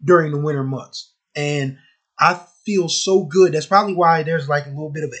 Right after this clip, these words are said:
edge to my, I mean, like, a little bit of hype in my <laughs> voice as I'm talking about this, because it just felt so right to me to just be able to be back outside, be able to just walk around and then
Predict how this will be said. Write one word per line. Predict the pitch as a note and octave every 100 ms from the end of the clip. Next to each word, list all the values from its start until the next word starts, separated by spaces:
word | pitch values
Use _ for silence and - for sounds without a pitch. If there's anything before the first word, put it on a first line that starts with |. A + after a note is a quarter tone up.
| - D3+
edge | F3 -
to | F3
my, | E3+
I | E3
mean, | E3
like, | D#3
a |
little | D#3 D#3+
bit | D3+
of | C3 - _ -
hype | E3 E3 _ _
in | F3+
my | E3+
<laughs> | E3+
voice | F#3+ F3+ D#3+
as | D3
I'm | C#3+
talking | E3 D#3+
about | D#3+ F3 F3
this, | F3+ F3 - - -
because | F#3 F#3+ F3 D#3+
it | F#3+
just | E3+ E3+ -
felt | - E3
so | - - G3 D#3
right | F3+ F#3+ -
to | -
me | D#3+ D3+
to |
just | C#3+ D#3+
be | E3
able | E3
to | D3+
be | D3+ D3 _ _ _ _
back | F3+ G3
outside, | E3+ D#3 - E3+ D#3+ D3 B2+ _ _ _
be | E3+
able | D#3+
to | D3+
just | D#3 C#3 _ _ _
walk | D#3+ F#3 F#3
around | D3 E3+ F3 D#3 D3+
and | E3
then | E3 D3